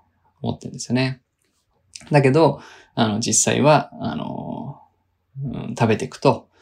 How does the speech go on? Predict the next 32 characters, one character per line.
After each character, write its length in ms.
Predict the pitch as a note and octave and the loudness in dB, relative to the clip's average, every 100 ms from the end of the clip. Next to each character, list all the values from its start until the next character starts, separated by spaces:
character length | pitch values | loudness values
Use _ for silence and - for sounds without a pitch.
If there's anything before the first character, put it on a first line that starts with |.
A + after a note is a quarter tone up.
| - _ - | -20 _ -10
な 100 | - | -8
ん 20 | |
か 120 | - | -6
す、 280 | - - - - | -6 -8 -12 -10
お 140 | - | 0
腹 140 | C3 C3+ | 2 4
が 160 | C3+ | 2
い 60 | B2 | 2
っ 80 | - | 2
ぱ 120 | B2 | 2
い 40 | |
に 60 | A#2 | 4
な 80 | A#2 | 2
っ 80 | |
て 100 | - | -2
き 80 | - | -12
ち 80 | - | -12
ゃ 40 | |
っ 80 | - | -12
て、 320 | - - - _ _ _ _ _ - | -8 -8 -8 _ _ _ _ _ -12
な 160 | G#2+ | -12
ん 40 | - | -12
か 100 | - | -12
こ 280 | - - _ | -12 -12 _
う、 40 | _ _ _ - | _ _ _ -4
人、 420 | C3 D#3 E3 E3 - | 2 2 2 -4 -2
人 240 | C#3 D3+ | 2 4
間 160 | D#3 D3+ | 4 4
っ 20 | |
て 100 | C#3+ | 4
こ 420 | C#3+ B2 A#2+ | 6 6 6
う、 20 | A#2 | 2